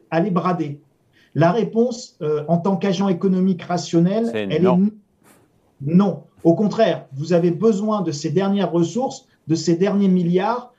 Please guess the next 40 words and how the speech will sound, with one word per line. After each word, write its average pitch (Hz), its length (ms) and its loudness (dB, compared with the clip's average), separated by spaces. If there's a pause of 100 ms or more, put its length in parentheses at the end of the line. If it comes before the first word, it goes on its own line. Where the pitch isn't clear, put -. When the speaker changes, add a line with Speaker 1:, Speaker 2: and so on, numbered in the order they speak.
(140)
Speaker 1:
pour 180 140 2
pouvoir 180 360 0
assurer 185 540 -2
vous-même 226 560 4
votre 190 300 -2
propre 190 360 -2
transition 180 600 -2
de 175 100 4
modèle 226 540 4
économique 196 720 -2 (160)
quand 180 120 0
vous 170 220 2
êtes 170 160 -4
un, 147 360 -4
un 156 100 -2
pays 165 220 0
pétrolier. 117 460 -8 (280)
Alors 139 220 2
après, 208 360 -2 (160)
en 135 140 -4
revanche, 185 420 0
pour - 160 -4
modérer 180 380 2
ce 175 100 -6
que 151 80 -4
je 139 60 -6
viens 139 100 -2
de 127 80 -2
vous 135 60 -4
dire, 220 260 0 (220)
non, 233 400 4
aucun 233 420 0
pays 202 440 -4
pétrolier 175 580 0
n'a 156 160 -2
intérêt 156 480 -2
à 127 100 -4
baisser 143 340 -6
ses 127 220 -10
prix. 226 240 -6